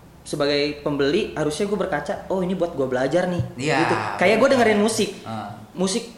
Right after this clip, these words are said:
Speaker 1: eh, gua lebih suka kayak musik-musik pop sih sebenarnya, pop-pop, eh, pop biasa lah gitu ya.
Speaker 2: Hmm.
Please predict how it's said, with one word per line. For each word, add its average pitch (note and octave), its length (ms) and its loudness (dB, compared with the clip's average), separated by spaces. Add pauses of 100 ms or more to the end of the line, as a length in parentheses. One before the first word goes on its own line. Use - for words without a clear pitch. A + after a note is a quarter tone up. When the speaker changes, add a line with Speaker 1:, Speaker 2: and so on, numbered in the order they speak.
(180)
Speaker 1:
eh, G3 440 0
gua A3 200 6
lebih A3+ 160 4
suka A3 360 0
kayak F#3+ 460 0
musik-musik F3+ 560 -4 (280)
pop G#3 200 2
sih F#3+ 140 2
sebenarnya, E3 360 2
pop-pop, D3+ 340 -2 (420)
eh, C#3+ 420 -2 (960)
pop D3 180 -6
biasa D3+ 340 2
lah E3+ 180 2
gitu C3+ 140 -4
ya. B2+ 280 0
Speaker 2:
Hmm. G#2+ 340 -12